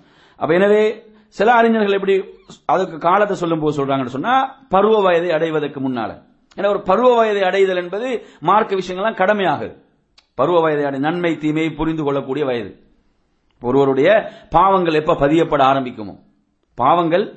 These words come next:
எப்ப பதியப்பட ஆரம்பிக்குமோ அதுதான் என்னது, அந்த நன்மை தீமை விளங்கக்கூடிய வயது. அப்ப அதற்கு முன்னால இந்த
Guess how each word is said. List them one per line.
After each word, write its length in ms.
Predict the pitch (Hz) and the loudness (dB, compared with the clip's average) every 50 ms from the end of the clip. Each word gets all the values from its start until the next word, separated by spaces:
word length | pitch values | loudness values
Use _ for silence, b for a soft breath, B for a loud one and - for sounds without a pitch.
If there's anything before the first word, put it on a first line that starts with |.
| B B B B B B | B B B B B B
எப்ப 300 | 165 175 - - 214 190 - 156 | -6 -6 -2 0 0 0 2 0
பதியப்பட 440 | 165 170 202 208 202 202 185 175 160 | -2 -2 0 0 0 0 2 0 2
ஆரம்பிக்குமோ 500 | 156 165 180 175 165 156 160 170 185 233 | 4 2 2 0 -2 -6 -8 -8 -2 0
அதுதான் 240 | 226 226 240 254 247 | 0 2 2 0 -2
என்னது, 220 | 240 226 202 170 127 101 - - _ _ _ _ _ _ _ _ _ - | -2 -4 -4 -4 -6 -8 -12 -20 _ _ _ _ _ _ _ _ _ -6
அந்த 180 | 185 202 202 190 190 185 185 190 - | -4 0 0 2 0 0 -2 -6 -8
நன்மை 300 | 208 185 196 202 202 202 196 | -8 -8 -6 -2 -2 -2 -2
தீமை 240 | 196 190 185 190 185 | -2 -4 -6 -4 -2
விளங்கக்கூடிய 520 | 185 196 214 208 208 202 - 180 190 208 208 | 0 0 0 0 -2 -4 -4 -6 -4 -2 0
வயது. 240 | 196 190 170 131 - - - b b b | 0 0 -2 -4 -10 -16 -20 b b b
அப்ப 140 | b b 147 | b b -2
அதற்கு 280 | 170 208 233 226 220 208 | 0 0 0 -2 -2 -4
முன்னால 400 | 202 220 233 247 254 247 240 233 220 202 160 - - b b b b b b - | -2 -2 -2 0 2 2 4 4 2 2 0 -6 -14 b b b b b b -8
இந்த 200 | 185 202 196 | -8 -2 0